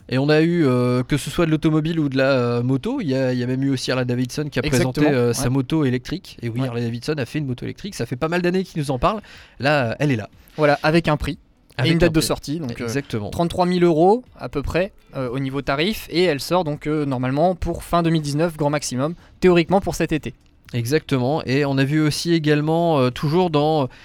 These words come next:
Speaker 1: euh, l'électronique embarquée, on a vu une technologie qu'on avait dans nos écouteurs et dans nos casques depuis déjà quelques années, avec Bose,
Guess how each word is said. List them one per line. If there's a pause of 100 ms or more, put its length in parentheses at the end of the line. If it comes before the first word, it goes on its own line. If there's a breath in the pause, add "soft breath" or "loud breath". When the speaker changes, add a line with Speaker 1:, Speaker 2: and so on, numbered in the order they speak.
(220 loud breath)
Speaker 1:
euh,
l'électronique
embarquée,
on
a
vu
une
technologie
qu'on
avait
dans
nos
écouteurs
et
dans
nos
casques
depuis
déjà
quelques
années, (240 loud breath)
avec
Bose,